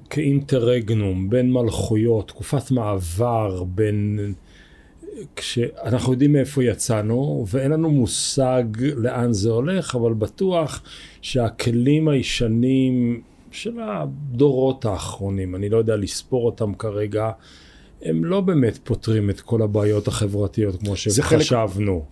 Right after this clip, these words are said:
Speaker 2: זה חלק מהניתוח של ה-, של הגלובליזציה, זאת אומרת שמרכזי הכוח, הרי הוא, הוא דיבר על כך שמה זה, מה זה בעצם, אה, כוח? כוח זה היכולת לקבל החלטות ולהוציא אותם לפועל. זה כוח, כוח פוליטי.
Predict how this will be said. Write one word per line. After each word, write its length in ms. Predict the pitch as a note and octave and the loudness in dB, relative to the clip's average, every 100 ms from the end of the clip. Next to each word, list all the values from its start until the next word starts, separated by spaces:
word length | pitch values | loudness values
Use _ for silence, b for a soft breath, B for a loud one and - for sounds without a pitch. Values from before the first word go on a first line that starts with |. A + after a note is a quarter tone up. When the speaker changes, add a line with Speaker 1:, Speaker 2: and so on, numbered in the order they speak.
| - | -6
Speaker 2:
זה 80 | A2+ | -2
חלק 200 | D3 D3 | 2 2
מהניתוח 500 | C#3+ D3 D3 C#3 C3 | 4 4 4 2 2
של 260 | - A#2+ A2+ | 0 0 2
ה-, 520 | A2+ G#2+ G#2 G2+ G2 | 2 0 0 0 0
של 160 | G2 G#2+ | 0 0
הגלובליזציה, 720 | G#2+ G2+ A2 G#2+ D#3+ C#3+ A2 | 2 2 2 2 2 4 0
זאת 140 | F2+ | 2
אומרת 220 | G#2 G#2+ G2+ | 0 0 0
שמרכזי 1200 | A2 A2+ A2+ A#2 - - - A#2 B2 - A2 A2 | 2 2 2 -2 -10 -16 -4 0 0 -2 -2 0
הכוח, 680 | D#3 - E3 C#3+ - - - - b b b | -2 2 2 2 -2 -12 -16 -20 b b b
הרי 320 | F#2+ A2+ A2+ A#2 - - - | 0 0 0 -4 -16 -20 -4
הוא, 260 | A2 A2+ - | -2 0 0
הוא 100 | B2 | 0
דיבר 220 | A#2+ C#3 | 2 2
על 80 | C3+ | 0
כך 180 | B2+ - | -2 -2
שמה 400 | A2+ G2 A2+ A#2+ | -2 0 0 0
זה, 200 | A#2+ G#2+ | 0 0
מה 120 | A2+ | 0
זה 100 | A#2+ | 0
בעצם, 480 | A2 G2 G#2+ G2 F#2+ | 0 -2 0 0 0
אה, 220 | F2 F2 E2 | -2 -4 -8
כוח? 340 | - D#2 - - | -6 -6 -6 -6
כוח 300 | D3 D#3 - | -2 -2 -2
זה 80 | A#2+ | -2
היכולת 320 | G2 B2+ A2 | 0 0 -2
לקבל 300 | G#2 G#2+ C3 | -2 0 0
החלטות 440 | G#2+ G2+ - F#3 | -2 -4 -4 -2
ולהוציא 320 | B2+ G#2+ - C3+ | 0 0 0 0
אותם 160 | G#2+ | 0
לפועל. 360 | G2+ - F2+ E2+ - - - - - | -2 -2 -2 -2 -10 -20 -20 -20 -6
זה 80 | - | -4
כוח, 360 | - C#4+ - - - - | -2 -4 -6 -18 -20 -6
כוח 160 | D3 | -4
פוליטי. 360 | - C#3 A#2 | 0 0 -2